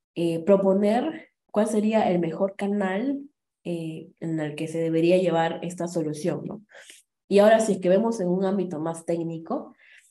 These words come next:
eh, un analista de procesos se puede especializar en herramientas low code, que son herramientas, eh, que no, o sea, no necesitas tener o ser un capo en programación,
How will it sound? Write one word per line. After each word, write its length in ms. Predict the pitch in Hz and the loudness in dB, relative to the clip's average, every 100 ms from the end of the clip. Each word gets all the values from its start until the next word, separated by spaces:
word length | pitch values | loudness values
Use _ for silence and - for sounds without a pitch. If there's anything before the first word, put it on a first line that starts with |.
| _ _ _ - | _ _ _ -4
eh, 440 | 165 160 156 156 175 | 0 2 0 -4 -2
un 180 | 196 | 4
analista 400 | 208 185 170 175 | 4 4 2 2
de 80 | 190 | 2
procesos 680 | 185 175 180 180 220 233 - - | 2 0 0 -2 -4 -6 -12 -2
se 160 | 180 | 0
puede 300 | 180 214 247 | 2 0 2
especializar 840 | 247 202 190 165 160 180 175 180 175 | 0 -2 -2 -2 -2 -2 -2 -4 -8
en 200 | 170 170 | -10 -10
herramientas 880 | 160 165 175 170 165 170 208 - _ _ _ _ | -6 0 0 0 -2 -4 -6 -8 _ _ _ _
low 340 | 185 190 190 185 | 2 6 6 4
code, 460 | 196 165 - - - - | 4 4 2 -10 -14 -10
que 80 | |
son 140 | 170 190 | -4 -2
herramientas, 920 | 196 185 190 185 185 196 220 220 - _ | 0 0 0 -2 -2 -2 -4 -6 -14 _
eh, 480 | 185 175 170 160 156 147 139 139 139 - _ _ _ _ _ _ _ - - | -2 0 0 -2 -4 -6 -8 -8 -12 -20 _ _ _ _ _ _ _ -20 -6
que 120 | - 185 | 0 4
no, 320 | 202 233 220 220 | 4 2 0 0
o 80 | - | 0
sea, 120 | 185 | 2
no 100 | 208 | 2
necesitas 480 | 247 262 220 214 226 | 4 4 2 -2 -4
tener 480 | 190 185 175 185 185 | -2 0 2 2 -2
o 100 | - | -8
ser 160 | 156 175 | -2 0
un 120 | 185 | 2
capo 260 | 190 180 185 | 0 0 0
en 100 | 185 | 0
programación, 840 | 180 156 143 151 - 170 196 | -2 -2 -4 -6 -6 -4 -4